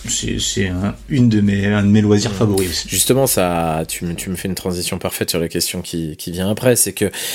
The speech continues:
Speaker 2: euh, dans les O P, euh, à chaque fois que tu fais des, des, des événements, très souvent, suite aux événements, il y a des séries, des salves de photos qui viennent, et des photos qui sont assez qualitatives. T'as, t'as vraiment une vraie passion pour la photo,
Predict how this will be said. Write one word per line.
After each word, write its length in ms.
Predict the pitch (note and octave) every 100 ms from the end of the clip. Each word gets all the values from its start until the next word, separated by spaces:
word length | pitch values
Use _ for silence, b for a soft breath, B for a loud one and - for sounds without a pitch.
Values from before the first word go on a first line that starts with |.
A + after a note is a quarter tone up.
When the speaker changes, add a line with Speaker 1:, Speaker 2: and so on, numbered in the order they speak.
| B B -
Speaker 2:
euh, 260 | - A#1 - -
dans 340 | - A#2+ A#2 A#2
les 340 | A2+ A2+ G#2
O 160 | A#2+ A#2 _
P, 520 | D3+ D#3+ D3+ G#2 D#2
euh, 340 | F2 G1+ G1+ G1+ - - -
à 100 | -
chaque 220 | - B2+
fois 160 | C#3
que 80 | A#2+
tu 140 | - -
fais 160 | C3
des, 340 | A#2 G2 G2 F2+
des, 220 | F#2 F2
des 240 | F#2+ F#2
événements, 360 | G2 G2+ A#2+ D#3 B B B B B
très 220 | - - D#3
souvent, 460 | - C3 B2+ C3
suite 360 | B2 - C3 B2
aux 40 |
événements, 480 | G2+ G#2 G#2 A2+ C3+
il 60 | A2+
y 40 |
a 40 | G2
des 100 | F#2
séries, 380 | - B2+ A2+
des 80 | G#2
salves 480 | - - C#3+ A#2 G2+
de 80 | G2
photos 360 | - G#2 - A#2
qui 160 | -
viennent, 340 | F#2 G#2 C#3 A2
et 40 |
des 100 | F2+
photos 240 | - F2+ C3
qui 100 | -
sont 240 | G#2+ F#2 -
assez 240 | G#2+ -
qualitatives. 600 | - G2+ F#2+ A2 - D3
T'as, 100 | - E2+ - B B
t'as 100 | -
vraiment 160 | - B2
une 100 | A#2+
vraie 280 | F#2 F#2+ C#3
passion 360 | A#2+ - B2+ A#2+
pour 160 | -
la 80 | F#2
photo, 440 | - - C#3+ F#3